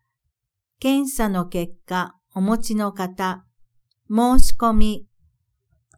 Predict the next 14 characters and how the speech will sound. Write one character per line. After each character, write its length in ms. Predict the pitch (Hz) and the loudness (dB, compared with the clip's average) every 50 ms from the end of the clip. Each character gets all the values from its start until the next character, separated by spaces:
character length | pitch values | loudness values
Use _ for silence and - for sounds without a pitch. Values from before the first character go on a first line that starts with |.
| _ | _
希 140 | - 233 226 | -6 -4 -2
望 240 | 220 277 285 294 277 | 0 4 8 10 10
日 160 | - 202 202 | 10 10 10
の 300 | 190 180 170 160 - - - - - 180 | 8 4 2 -2 -6 -8 -12 -14 -8 -4
前 220 | 226 233 247 254 | -2 0 0 0
日 320 | 247 240 262 247 233 - 240 | 0 -2 -2 -2 -2 -2 -2
ま 180 | 240 247 247 | -2 -4 -4
で 140 | 220 214 202 | -4 -4 -4
に 320 | 185 175 170 160 160 180 - _ _ _ _ _ | -4 -4 -6 -8 -10 -14 -18 _ _ _ _ _
電 380 | 220 208 240 247 247 247 233 220 | -4 -2 -2 0 0 0 6 8
話 340 | 220 - 240 214 196 - - - | 10 10 10 8 4 -2 -8 -12
ま 220 | - 202 214 220 | -10 -8 -8 -8
た 200 | 220 254 247 240 | -6 -6 -6 -4
は 260 | 220 196 180 175 185 | -2 -2 -2 -4 -4